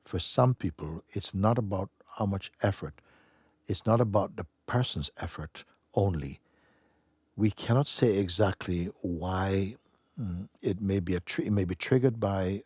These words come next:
a bereavement, maybe a loss of a job, breaking up of a relationship, or a book you have read, or a movie you have watched.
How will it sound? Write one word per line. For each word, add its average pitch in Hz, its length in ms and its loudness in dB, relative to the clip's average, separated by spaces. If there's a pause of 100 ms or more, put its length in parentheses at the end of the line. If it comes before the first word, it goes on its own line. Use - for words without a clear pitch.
a 98 80 -2
bereavement, 120 760 0 (760)
maybe 82 220 -4
a 78 40 -4
loss 101 260 -2
of 98 80 0
a 104 40 -2
job, 90 400 -2
breaking 95 340 0
up 104 120 0
of 92 120 -12
a 110 40 -4
relationship, 107 760 -2 (640)
or 92 280 -2 (200)
a 98 60 0
book 95 300 0
you 117 80 6
have 98 120 2
read, 107 460 4 (260)
or 87 80 -6
a 80 60 -6
movie 95 400 -2
you 107 80 4
have 101 120 0
watched. 104 400 0